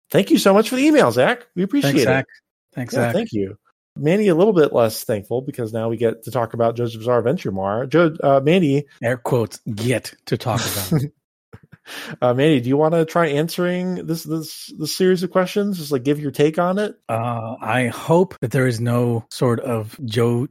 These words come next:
Speaker 2: Jojex. Jo-,
Speaker 1: <laughs>
Speaker 2: Jojex. Uh, you know, oh man, I, I hadn't even considered some of these
Speaker 1: Yeah.
Speaker 2: questions.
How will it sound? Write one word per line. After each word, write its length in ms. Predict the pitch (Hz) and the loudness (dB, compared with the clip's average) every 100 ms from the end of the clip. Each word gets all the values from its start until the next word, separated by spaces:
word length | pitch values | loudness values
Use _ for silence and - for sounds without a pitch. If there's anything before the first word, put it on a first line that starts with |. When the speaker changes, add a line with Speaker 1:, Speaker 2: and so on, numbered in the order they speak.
| - | -6
Speaker 2:
Jojex. 720 | 110 127 117 139 - - - - - - | 0 0 2 0 -2 -10 -14 -20 -6 0
Jo-, 180 | 180 170 | 4 4
Speaker 1:
<laughs> 0 | |
Speaker 2:
Jojex. 680 | - 131 113 135 - - - - - | 4 0 0 -4 -4 -14 -18 -20 -10
Uh, 220 | 127 117 | -8 -8
you 200 | 170 175 | -10 -4
know, 280 | 190 175 151 - | -2 -2 -4 -10
oh 240 | - 127 | -6 -4
man, 220 | 110 110 | -2 -4
I, 240 | 107 117 113 | -4 -4 -4
I 60 | |
hadn't 260 | 123 143 113 | -2 -2 -2
even 140 | 101 | -6
considered 540 | 95 101 - 127 147 147 _ _ _ _ - | -6 -8 -4 0 -2 -4 _ _ _ _ -2
some 120 | 151 | 0
of 20 | |
these 140 | 139 | 0
Speaker 1:
Yeah. 40 | 113 | -2
Speaker 2:
questions. 680 | - 139 - 147 151 - | -2 -2 -2 -4 -4 -6